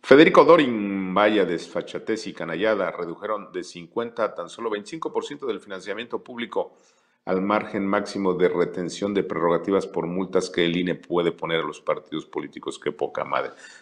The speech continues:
Pues sí. ¿Esto qué quiere decir? No, bueno, pues que pueden hacer más trampas y no los van a sancionar. José Manuel Bautista, la Organización Mundial de la Salud ya considera que es necesario actuar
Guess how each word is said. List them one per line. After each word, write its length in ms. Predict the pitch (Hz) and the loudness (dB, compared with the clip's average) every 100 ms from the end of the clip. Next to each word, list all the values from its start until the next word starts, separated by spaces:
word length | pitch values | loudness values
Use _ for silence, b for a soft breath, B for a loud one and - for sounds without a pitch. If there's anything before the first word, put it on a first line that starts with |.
| B - | B -2
Pues 140 | 92 | 0
sí. 420 | - 160 - - - b b b _ - | 4 2 2 -12 -20 b b b _ 0
¿Esto 260 | 120 123 | 4 4
qué 140 | 107 110 | 4 6
quiere 220 | 123 107 | 8 8
decir? 580 | 92 - 104 - - - _ _ _ 202 | 8 6 4 4 -10 -18 _ _ _ 6
No, 140 | 175 | 8
bueno, 300 | 127 104 104 | 10 10 8
pues 160 | 110 - | 4 0
que 160 | 101 | 0
pueden 260 | - 110 98 | 4 6 8
hacer 360 | 90 92 85 - | 6 4 0 0
más 440 | 92 90 - - | 2 2 -4 0
trampas 680 | 101 95 82 104 - - - - - _ _ - | 4 6 6 4 2 -8 -14 -8 -8 _ _ -2
y 80 | 101 | 4
no 100 | 95 | 4
los 160 | 87 | 6
van 140 | 85 82 | 4 2
a 60 | |
sancionar. 600 | 78 80 - 90 170 - - _ _ _ _ _ _ b b b b b | 0 -4 -4 -4 -4 -10 -20 _ _ _ _ _ _ b b b b b
José 220 | - 135 | -2 6
Manuel 260 | 156 131 123 | 8 10 12
Bautista, 580 | 107 87 - 123 - 98 | 10 10 8 8 10 12
la 300 | 90 87 - | 12 10 10
Organización 760 | 92 87 92 87 90 - 123 | 10 12 10 12 10 10 12
Mundial 460 | 113 98 95 110 107 | 12 12 12 12 10
de 80 | 92 | 8
la 140 | 82 | 8
Salud 320 | - 87 101 98 | 4 0 -2 2
ya 160 | 98 | 0
considera 500 | - 85 90 92 90 | 0 -8 0 2 2
que 180 | - 85 | 0 -2
es 120 | 82 | -2
necesario 480 | 85 - - 90 87 | -8 -12 -4 0 0
actuar 480 | 80 - 92 90 | -2 0 2 2